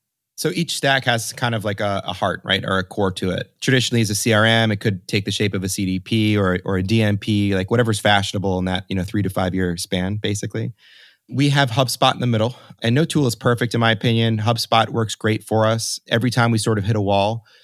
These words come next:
with a group, I step back and say, "What are we trying to do that HubSpot can't do?"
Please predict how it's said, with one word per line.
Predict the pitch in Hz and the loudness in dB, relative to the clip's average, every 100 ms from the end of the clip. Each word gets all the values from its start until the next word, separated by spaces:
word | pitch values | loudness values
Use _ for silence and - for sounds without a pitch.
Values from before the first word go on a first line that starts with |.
| _ | _
with | 110 104 | -6 -4
a | |
group, | 98 104 110 - - | 0 0 0 -6 -4
I | 117 | -2
step | 107 123 107 | 0 2 4
back | 110 104 | 2 2
and | 104 | -2
say, | 113 107 | 0 0
"What | 98 - 120 | -2 0 2
are | 127 | 2
we | 123 | 0
trying | - 117 110 | 2 0 0
to | |
do | 101 107 | 0 0
that | 98 | 0
HubSpot | 104 98 - 95 98 | 0 -2 -2 -4 -2
can't | - 92 90 | -2 -2 -2
do?" | - | -6